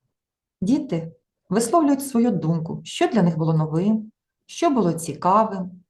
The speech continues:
що було складним, що вони думають про майбутнє радіоактивності, а можливо, у когось виникли запитання стосовно цієї теми.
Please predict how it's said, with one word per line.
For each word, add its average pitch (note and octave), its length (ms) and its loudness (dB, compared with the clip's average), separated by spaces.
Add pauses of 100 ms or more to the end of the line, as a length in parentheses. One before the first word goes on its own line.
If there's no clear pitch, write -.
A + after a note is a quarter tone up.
(140)
що - 240 -2
було A3 260 2
складним, F3+ 960 0 (260)
що - 260 0
вони C4+ 260 4
думають G#3+ 680 0
про F#3+ 180 -2
майбутнє F3+ 600 -4
радіоактивності, D#3+ 1120 -4 (280)
а - 80 -2
можливо, F#3 840 0 (180)
у E3 180 -2
когось A#3 540 2 (420)
виникли A#3 680 -2
запитання D#3+ 840 -4
стосовно F3 720 -2
цієї F3 440 -6
теми. D#3 480 -8